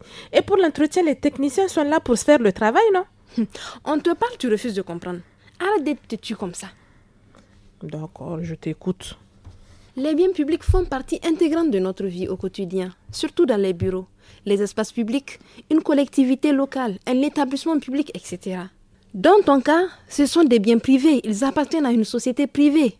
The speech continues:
Speaker 2: donc tu dois faire encore plus attention. Tu peux avoir un avertissement pour négligence envers les équipements de ton bureau, hein.
Speaker 1: Toi, ça peut aller jusque-là. C'est exagéré quand même. Juste parce que j'ai oublié d'éteindre un ordi et puis un climatiseur, on va me sanctionner.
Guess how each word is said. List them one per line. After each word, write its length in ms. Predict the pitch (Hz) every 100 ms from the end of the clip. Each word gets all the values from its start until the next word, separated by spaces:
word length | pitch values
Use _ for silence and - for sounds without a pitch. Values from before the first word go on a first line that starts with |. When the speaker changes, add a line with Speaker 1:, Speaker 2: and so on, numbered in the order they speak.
| -
Speaker 2:
donc 300 | 233 277 -
tu 240 | - 220
dois 380 | 180 226 320 381
faire 240 | - 214 -
encore 280 | 190 240 -
plus 200 | 320 196
attention. 440 | 180 269 - 175 - _ _ _ - - - -
Tu 120 | 302
peux 120 | 349
avoir 260 | 370 285 285
un 140 | 262 240
avertissement 680 | 220 208 196 - 294 254 -
pour 100 | 214
négligence 680 | 202 196 220 277 320 320 - _ _ -
envers 280 | 214 208 233
les 200 | 233 185
équipements 420 | 180 196 - 220
de 80 | 208
ton 180 | 180 170
bureau, 280 | 175 254 330
hein. 220 | 208 226 - _ _ _ _ _
Speaker 1:
Toi, 540 | - 523 494 440 453 - -
ça 200 | - 359
peut 120 | 480 440
aller 180 | 403 370
jusque-là. 420 | 415 - 349 381 - _ _ - - -
C'est 180 | - 202
exagéré 640 | 185 180 196 180 196 214
quand 160 | 208 185
même. 240 | 180 170 180 _ -
Juste 280 | 208 466
parce 180 | - 370
que 160 | 392 381
j'ai 160 | 302
oublié 420 | 302 240 269 330 330
d'éteindre 460 | 285 311 311 302
un 180 | 320 294
ordi 360 | 262 208 262 285
et 160 | 233
puis 160 | 262 277
un 100 | 277
climatiseur, 640 | - 208 208 - 208 254
on 60 | 226
va 100 | 233
me 60 | 233
sanctionner. 580 | 190 170 - 185 233